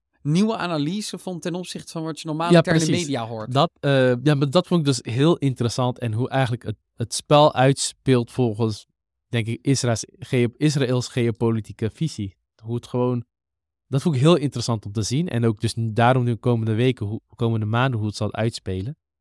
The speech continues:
Speaker 2: En de andere was inderdaad over Ethiopië en Egypte. Het vond ik gewoon heel interessant om me even in te lezen in een heel nieuw onderwerp. Ik weet zelfs de stammen van, in, van Ethiopië nog uit mijn hoofd. De Omhara's en de, eh, andere groepen.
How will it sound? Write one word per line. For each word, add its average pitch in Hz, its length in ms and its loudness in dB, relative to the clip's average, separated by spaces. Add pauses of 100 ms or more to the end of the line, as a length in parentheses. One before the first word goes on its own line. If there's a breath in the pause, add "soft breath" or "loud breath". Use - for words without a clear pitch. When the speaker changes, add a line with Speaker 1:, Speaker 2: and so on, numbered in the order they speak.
(260)
Speaker 2:
En 135 140 -2
de 131 60 -4
andere 165 240 0
was 147 100 0
inderdaad 131 500 0
over 120 360 0 (200)
Ethiopië 131 720 0
en 110 520 -6 (460)
Egypte. - 380 -2
Het - 260 -16
vond 175 140 0
ik 156 60 -2
gewoon 139 160 4
heel 135 160 2
interessant 135 680 -4
om 117 360 -2 (460)
me 117 100 -6
even 156 300 4
in 156 180 2
te 143 100 0
lezen 135 260 0
in 120 60 -4
een 104 60 -6
heel 143 240 2
nieuw 131 180 0
onderwerp. 123 540 2 (420)
Ik 120 160 -4
weet 127 160 2
zelfs 120 180 0
de 110 60 -2
stammen 117 340 -2
van, 110 120 -6
in, 107 340 -6
van 110 260 -8
Ethiopië 117 540 -2
nog 104 140 -6
uit 98 140 -6
mijn 95 140 -6
hoofd. 95 280 -8
De 110 120 -6
Omhara's 113 720 -2
en 104 120 -6
de, 104 60 -4
eh, 104 300 -8
andere 123 380 -4
groepen. 117 500 -6